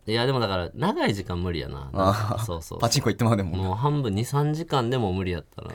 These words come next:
Speaker 1: <laughs>
Speaker 2: 国際通りとか、行こうかなとか、
Speaker 1: うん。
Speaker 2: ちょっと思ったけど、
Speaker 1: うんうんうん。
Speaker 2: なんか、知り合いとか、知り合いとか、昨日来てくれてた人とかに会っても気まずいし、
Speaker 1: ああ。
Speaker 2: 普通にちょっと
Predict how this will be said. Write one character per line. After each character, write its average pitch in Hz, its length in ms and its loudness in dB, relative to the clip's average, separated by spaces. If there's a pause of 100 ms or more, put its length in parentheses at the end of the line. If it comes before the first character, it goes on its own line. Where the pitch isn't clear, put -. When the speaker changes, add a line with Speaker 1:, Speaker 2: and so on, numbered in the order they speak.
(160)
Speaker 1:
<laughs> - 240 -6
Speaker 2:
国 131 140 -2
際 156 280 0
通 143 220 4
り 95 60 0
と 87 100 -4
か、 82 300 -4 (580)
行 123 140 -6
こ 147 80 0
う 139 80 -2
か 87 120 -2
な 87 320 2
と 85 80 -8
か、 - 240 -6
Speaker 1:
う - 80 0
ん。 92 200 0
Speaker 2:
ち - 60 -14
ょ - 40 -12
っ - 0 -
と - 80 -6
思 104 160 0
っ 95 60 -4
た 80 100 -6
け 101 60 -2
ど、 139 60 6
Speaker 1:
う 135 40 8
ん - 20 6
う 120 40 4
ん - 20 4
う 110 40 4 (260)
ん。 78 200 -6 (460)
Speaker 2:
な 95 80 -2
ん 90 60 -4
か、 73 240 -10 (360)
知 - 220 -6
り 139 160 2
合 139 100 4
い 135 80 -2
と 113 120 -4
か、 76 300 -8
知 - 140 -6
り 117 80 0
合 123 40 2
い 113 40 0
と 104 60 -6
か、 80 80 -6
昨 73 200 -6
日 92 220 -2
来 - 100 -18
て 98 160 -4
く - 180 -8
れ 98 80 -4
て 90 100 -14
た 82 120 -8
人 78 200 -10
と - 160 -14
か 80 80 -4
に 78 80 -6
会 76 80 -2
っ 78 40 -6
て - 160 -6
も 90 100 -4
気 - 100 -10
ま 85 160 -4
ず - 140 -12
い - 60 -16
し、 - 180 -18
Speaker 1:
あ 87 680 8
あ。 - 20 -4
Speaker 2:
普 73 100 -4
通 113 280 -2
に 143 280 0 (140)
ち 123 80 -6
ょ - 20 -2
っ - 40 -10
と 76 300 -6